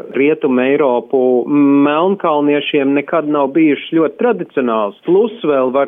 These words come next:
teikt, ka vēl pat, um, nu, pirms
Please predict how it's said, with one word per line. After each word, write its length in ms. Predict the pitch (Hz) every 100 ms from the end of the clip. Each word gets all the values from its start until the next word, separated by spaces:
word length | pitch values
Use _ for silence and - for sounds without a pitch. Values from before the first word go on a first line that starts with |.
| -
teikt, 460 | 160 147 - -
ka 560 | - 139 135 131 127 123
vēl 560 | 160 131 160 156 156 147
pat, 300 | - 139 135 _ -
um, 680 | 147 139 135 139 135 135 135
nu, 400 | 147 208 240 - 330 196 180 160 151 143
pirms 320 | - 165 151